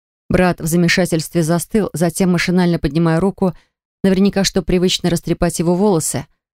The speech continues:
но ладонь замерла у головы Егора, так и не коснувшись. Сгладив неловкую ситуацию, он едва улыбнулся, хлопнув Вадима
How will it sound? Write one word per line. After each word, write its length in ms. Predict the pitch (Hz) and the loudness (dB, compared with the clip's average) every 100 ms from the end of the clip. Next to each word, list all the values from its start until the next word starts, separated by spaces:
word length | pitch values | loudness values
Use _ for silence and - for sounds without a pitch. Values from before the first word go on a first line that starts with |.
| _ _ | _ _
но 120 | 202 | 2
ладонь 360 | 202 202 214 202 | 4 2 2 0
замерла 460 | 190 190 190 190 | 2 2 4 2
у 80 | 170 | 0
головы 360 | 143 151 143 151 | 0 -2 0 -2
Егора, 360 | 147 180 185 | -2 0 0
так 280 | 170 160 170 | 0 -4 0
и 40 | 165 | 0
не 100 | 156 | 0
коснувшись. 800 | 147 - 151 147 - 135 - - _ _ _ _ _ _ | -2 -2 -2 -2 -4 -8 -10 -14 _ _ _ _ _ _
Сгладив 580 | - 185 202 185 156 160 | 0 2 4 2 0 -4
неловкую 440 | 165 165 160 - 165 | 0 0 0 -4 -4
ситуацию, 640 | 170 - 170 180 - 175 | -4 0 0 0 0 0
он 160 | 208 | 2
едва 280 | 214 156 175 | 0 2 2
улыбнулся, 560 | 170 160 139 185 190 180 | 2 0 0 0 0 -2
хлопнув 460 | - 175 - 170 | 0 -2 0 -2
Вадима 480 | - 143 143 156 156 | 0 0 0 0 -2